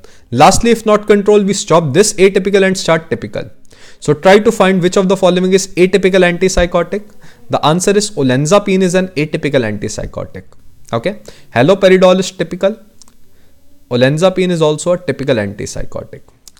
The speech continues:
Okay, so answer is olanzapine. So this is about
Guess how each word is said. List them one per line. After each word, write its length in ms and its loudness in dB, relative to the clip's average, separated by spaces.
Okay, 220 -10
so 160 -6
answer 220 -4
is 200 -6
olanzapine. 640 -12
So 140 -2
this 200 2
is 100 4
about 360 2